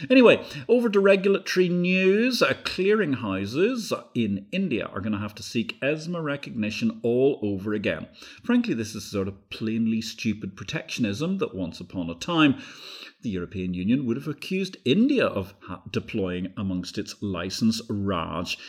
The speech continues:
It's spiteful, stupid, and the sort of protectionism by regulation for which we should have seen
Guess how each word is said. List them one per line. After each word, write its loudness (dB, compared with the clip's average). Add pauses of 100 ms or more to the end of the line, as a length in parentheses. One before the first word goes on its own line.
(120)
It's -12
spiteful, -4
stupid, -4 (140)
and -4
the -4
sort -4
of -4 (720)
protectionism -2
by -10
regulation 0 (240)
for -8
which -2 (240)
we -2
should -2
have -12
seen -4